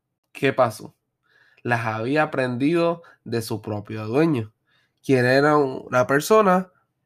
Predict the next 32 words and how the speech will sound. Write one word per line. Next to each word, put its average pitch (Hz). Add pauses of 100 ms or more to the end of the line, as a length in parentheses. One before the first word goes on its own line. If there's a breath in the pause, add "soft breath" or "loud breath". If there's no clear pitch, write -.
(140)
pues, 110
mal 110
hablada. 113 (240)
Pues 110
las 98
cotorras 156
siempre 107
aprenden 113
de 110 (220 soft breath)
sus 110
dueños 170
y 131
de 113
lo 110
que 110
escuchan 143
alrededor. 113 (880)
¿Qué 147
pasa? - (480)
Este 190
hombre 135 (580)
pasaba 147
vergüenza 156
cada 131
vez 139
que 151
venía 120 (300)
una 127
visita 117
a 113
su 110
casa, 180